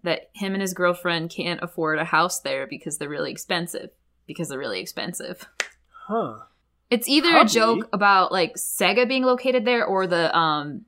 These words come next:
Speaker 1: the studio, the V F X studio behind the Sonic movie being located there.
Speaker 2: It,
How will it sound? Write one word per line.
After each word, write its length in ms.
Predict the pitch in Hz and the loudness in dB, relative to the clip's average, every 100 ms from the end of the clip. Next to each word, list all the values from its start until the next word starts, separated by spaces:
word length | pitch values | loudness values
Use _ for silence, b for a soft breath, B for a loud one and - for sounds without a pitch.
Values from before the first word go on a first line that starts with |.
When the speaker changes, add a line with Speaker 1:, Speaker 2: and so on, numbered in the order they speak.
| _ | _
Speaker 1:
the 100 | - | -4
studio, 460 | 185 - 208 190 180 | -2 -2 -2 2 4
the 240 | 165 156 156 | 4 0 0
V 120 | 175 | -2
F 140 | 160 | 0
X 220 | 151 143 - | -2 -4 -6
studio 300 | 151 147 135 | -6 -4 -6
behind 440 | 135 117 135 131 _ - | -4 -4 -6 -10 _ -10
the 80 | |
Sonic 400 | 156 - 139 139 147 | -8 -2 0 0 -6
movie 220 | 87 101 | -10 -8
being 180 | 95 80 | -10 -10
located 380 | 76 - - - | -12 -10 -12 -10
there. 220 | - 185 | -10 -6
Speaker 2:
It, 160 | 175 | -6